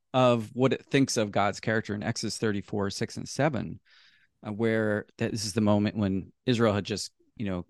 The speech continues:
uh, worshipped the golden calf, and Moses is up on the mountain, and there's a whole question about whether God was gonna go with them in the, into the land. And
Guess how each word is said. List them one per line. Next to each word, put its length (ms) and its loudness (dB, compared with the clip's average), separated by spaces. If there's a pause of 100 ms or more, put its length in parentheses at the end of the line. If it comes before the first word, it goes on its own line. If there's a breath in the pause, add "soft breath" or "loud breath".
(500)
uh, 200 -14 (240)
worshipped 360 2
the 60 -10
golden 280 -4
calf, 600 -2
and 200 -10
Moses 320 2
is 100 -2
up 160 2
on 60 -2
the 80 -4
mountain, 600 0
and 240 -8 (320 soft breath)
there's 180 -4
a 60 -4
whole 140 -2
question 440 2
about 220 2
whether 220 2
God 280 6
was 120 -4
gonna 160 -6
go 140 -2
with 180 0
them 180 -4
in 120 -4
the, 100 -8 (220)
into 280 4
the 140 -8
land. 500 0 (460 loud breath)
And 420 6